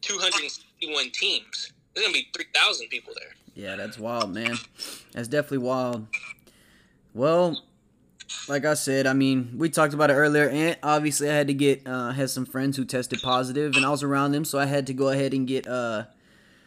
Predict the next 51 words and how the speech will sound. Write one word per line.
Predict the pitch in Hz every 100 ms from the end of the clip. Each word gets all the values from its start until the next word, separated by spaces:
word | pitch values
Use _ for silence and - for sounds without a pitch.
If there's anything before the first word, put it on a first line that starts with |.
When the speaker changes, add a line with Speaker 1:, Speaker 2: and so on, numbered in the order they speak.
| _ -
Speaker 2:
I | 143
had | 156
to |
go | 156 170
get | 180
tested. | - 165 165 170
I'm | 165
still | - 160 156
waiting | 156 147
on | 147
my | 151
results, | 143 135 143 147
which | 143 139
is | 127
wild | 120 135 131 135 143
because | 131 139
I'm | 135 135
hearing | 143 139
a |
lot | 131 135 139
of |
people | 147 135 131
getting | 131 131
theirs | 139 131 131 120
back. | 113 131 131 - - _
Uh, | 113 117 117 104 117 - -
I |
guess, | 113 156 160 -
like, | 120 123
there, | 139 139 139
there's | 143 127 - -
multiple | 143 208 - 139
tests | 131 180 180 143
now, | 135 135 139 - - - - - - -
and | 151
so | 165 156
some | 202 202
people | 208 185
are | 180
getting | 190 175
theirs | 180
back | 156 180 180
within | 180 - 170 165
a |
couple | - 180 151
minutes, | 165 170 190 185
and | 151 147 139
for | 147
me, | 147 160
it's | 175 -
been, | 147 151 147